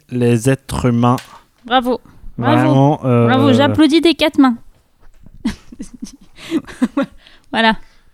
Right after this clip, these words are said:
Speaker 1: Alors, mon surnom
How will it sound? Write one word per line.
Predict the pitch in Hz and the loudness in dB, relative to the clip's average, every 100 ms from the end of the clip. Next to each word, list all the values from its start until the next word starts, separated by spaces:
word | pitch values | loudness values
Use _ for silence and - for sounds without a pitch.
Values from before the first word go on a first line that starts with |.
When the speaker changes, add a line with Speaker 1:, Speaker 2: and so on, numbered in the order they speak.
| _ _ _ _ - - - - - - - - - - - | _ _ _ _ -20 -20 -20 -20 -20 -20 -18 -18 -16 -18 -2
Speaker 1:
Alors, | 139 135 127 107 - - - _ _ - | 2 2 2 0 -4 -20 -20 _ _ -2
mon | 131 | 0
surnom | 156 - 135 117 | 0 0 2 2